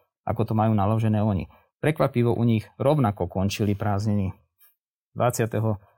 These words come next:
teda tridsiateho prvého, tuším, to bol srpen, u nás to bol august. Áno, rovnako ľudia prišli na internáty do tej Prahy a trošku viacej študentov, lebo aj naši tam, ale ich nie ku nám.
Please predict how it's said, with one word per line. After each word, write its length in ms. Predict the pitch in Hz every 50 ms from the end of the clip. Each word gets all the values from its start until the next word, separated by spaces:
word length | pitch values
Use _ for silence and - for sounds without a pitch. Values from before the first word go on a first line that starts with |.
| _ _ - 113
teda 80 | 113 - -
tridsiateho 480 | 117 120 113 - 117 110 117 113 107
prvého, 480 | 98 - 104 110 104 101 113 120 117 - _ - _ _ _ _ _ _ _ -
tuším, 240 | 117 - - 107
to 80 | - 110
bol 160 | 104 92 -
srpen, 400 | - 104 101 - 117 120 131 131 - -
u 60 | 120
nás 160 | 110 107 104 -
to 80 | -
bol 160 | 110 104 95
august. 480 | 90 87 95 101 107 135 160 - - - _ _ _ _ _ _ _ _
Áno, 320 | - 101 107 127 147 - _ _ _ - 127
rovnako 560 | 143 165 156 151 139 117 - 123 117 120 123
ľudia 160 | 117 107 98
prišli 320 | - 107 104 - - 104 98
na 160 | 92 92 95
internáty 560 | 90 - 95 104 101 98 98 101 - 143 165 170 - _
do 80 | - 104
tej 240 | 107 - 107 101 -
Prahy 240 | 98 92 113 127
a 80 | 131 147
trošku 240 | 202 202 - - 185
viacej 320 | 170 165 160 - 117 107
študentov, 400 | - - 117 117 113 113 113 113
lebo 160 | 117 120 120
aj 160 | 107 101 104 110
naši 240 | 117 127 - -
tam, 400 | 95 - - 98 113 131 147 139 - -
ale 240 | - 117 110 104 110
ich 160 | 110 113 117
nie 160 | 113 107 98
ku 80 | - 95
nám. 320 | 90 87 90 113 139 147